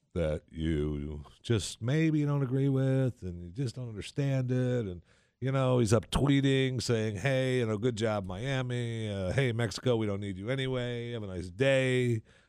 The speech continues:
Uh, I was gonna cancel you before you canceled me." I mean, that's him, right? I mean, that's who he is. I still then have to just sit back every so often and remind myself, just remind myself.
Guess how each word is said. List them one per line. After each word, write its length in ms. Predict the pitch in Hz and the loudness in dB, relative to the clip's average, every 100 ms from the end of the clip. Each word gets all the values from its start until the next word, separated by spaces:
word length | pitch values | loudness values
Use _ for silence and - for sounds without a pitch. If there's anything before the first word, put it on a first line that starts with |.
| _ | _
Uh, 120 | 98 | -2
I 100 | 95 | 2
was 140 | 127 113 | 4 4
gonna 120 | 113 | 2
cancel 440 | - 131 120 120 | 4 2 4 4
you 180 | 117 127 | 4 4
before 300 | 120 - 120 | 2 2 4
you 120 | 117 | 4
canceled 480 | 117 135 123 113 110 | 4 4 4 2 2
me." 400 | 117 123 127 117 | 4 4 4 2
I 40 | 104 | 2
mean, 160 | 117 | 2
that's 220 | 117 113 107 | 2 2 0
him, 300 | 117 113 110 | -2 -4 -6
right? 200 | 107 107 | -8 -8
I 60 | |
mean, 100 | 104 | -8
that's 140 | 104 - | -10 -10
who 80 | |
he 120 | 98 95 | -8 -6
is. 240 | 95 90 _ _ _ _ _ _ _ _ _ _ _ _ _ _ - | -8 -10 _ _ _ _ _ _ _ _ _ _ _ _ _ _ 2
I 100 | 147 | 4
still 320 | - 247 233 | 4 4 4
then 240 | 190 180 156 | 4 0 0
have 200 | 139 - | -2 -2
to 80 | |
just 240 | 117 135 - | -4 -2 0
sit 180 | 143 104 | -2 2
back 240 | 117 101 | 0 2
every 180 | 110 101 | 0 0
so 160 | - | 2
often 220 | 104 90 92 | 0 0 -2
and 100 | 95 | -2
remind 380 | 156 214 196 | 0 0 0
myself, 380 | 95 - - - _ _ - | -4 -8 -12 -18 _ _ -18
just 180 | - | -12
remind 420 | 147 117 156 165 110 | -10 -12 -6 -4 -2
myself. 380 | 82 - 76 | -4 -6 -16